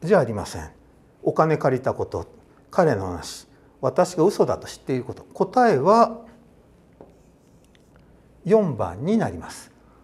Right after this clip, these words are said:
で、指示書の内容は必ずチェックしながら読んでいくね。え、和に丸をつける、文末にスラッシュ入れる、指示書の内容を必ずチェックする。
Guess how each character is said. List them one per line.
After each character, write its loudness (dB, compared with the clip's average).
で、 -
指 -6
示 -2
書 -6
の 0
内 0
容 2
は 0
必 -4
ず -6
チ 0
ェ 2
ッ -14
ク -6
し -10
な -4
が 2
ら 0
読 -2
ん -10
で -12
い -12
く -20
ね。 -20
え、 -2
和 6
に 2
丸 2
を 2
つ -12
け -2
る、 -10
文 0
末 -6
に 0
ス -8
ラ 2
ッ -10
シ -12
ュ -10
入 -10
れ -6
る、 -18
指 -4
示 -2
書 -4
の 0
内 0
容 -2
を 0
必 -6
ず -12
チ -2
ェ -12
ッ -12
ク -16
す -20
る。 -20